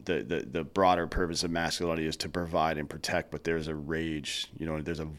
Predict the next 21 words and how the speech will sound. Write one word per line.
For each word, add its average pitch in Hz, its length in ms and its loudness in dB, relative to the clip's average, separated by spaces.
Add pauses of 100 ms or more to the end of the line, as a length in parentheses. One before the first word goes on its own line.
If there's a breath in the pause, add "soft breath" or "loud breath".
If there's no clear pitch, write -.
there's 85 160 -2
an 82 100 -4
underlying 85 580 -2
violent 80 400 -2
tendency 80 540 -4
to 71 240 -6
it, 64 120 -6 (440 soft breath)
uh, 71 320 0 (140)
that, 69 300 -2
that 71 280 -2 (480)
if 85 220 -2
not 82 320 2 (160)
tempered 82 640 0
and 76 280 -4
trained 82 600 -2
to, 76 240 -2
to - 180 -8
be 73 120 -4
used 80 320 -4
accordingly, 80 540 -2 (600 soft breath)
can 78 340 -2